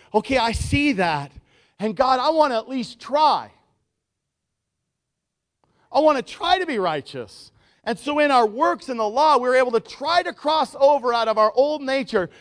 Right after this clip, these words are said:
and live on this side. And if you read the Old Testament,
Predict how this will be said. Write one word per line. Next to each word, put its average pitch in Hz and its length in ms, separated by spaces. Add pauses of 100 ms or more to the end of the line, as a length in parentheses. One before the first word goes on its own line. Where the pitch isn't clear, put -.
(140)
and 226 180
live 311 220
on 254 240
this 277 160
side. 190 480 (340)
And 220 200
if 220 100
you 233 120
read 294 220
the 285 80
Old 247 220
Testament, 233 520